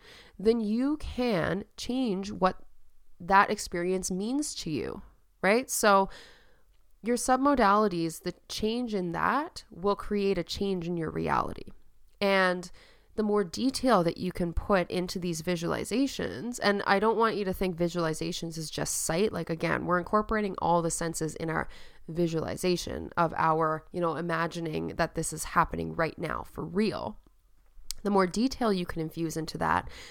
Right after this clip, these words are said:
the more detailed you can get with creating your reality, the more real it feels that the achievement of that goal has happened. So that's why I said,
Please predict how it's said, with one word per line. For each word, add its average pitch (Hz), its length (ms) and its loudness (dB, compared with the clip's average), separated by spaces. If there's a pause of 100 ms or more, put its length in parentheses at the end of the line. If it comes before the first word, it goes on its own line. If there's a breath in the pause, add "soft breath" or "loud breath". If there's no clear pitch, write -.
(120)
the 175 80 -6
more 170 160 -2
detailed 180 580 -2
you 165 80 -4
can 175 180 -2
get 165 180 2
with 165 120 -4
creating 165 340 -4
your 151 120 -4
reality, 170 640 0 (280 loud breath)
the 180 40 -6
more 160 220 -2
real 247 340 0
it 196 140 0
feels 170 580 0 (160)
that - 140 -8
the 170 100 -2
achievement 190 400 -2
of 165 120 -2
that 156 200 -2
goal 160 280 -2
has 160 200 -8
happened. - 480 0
So - 140 -4
that's - 180 -2
why 190 240 4
I 170 60 2
said, 170 560 2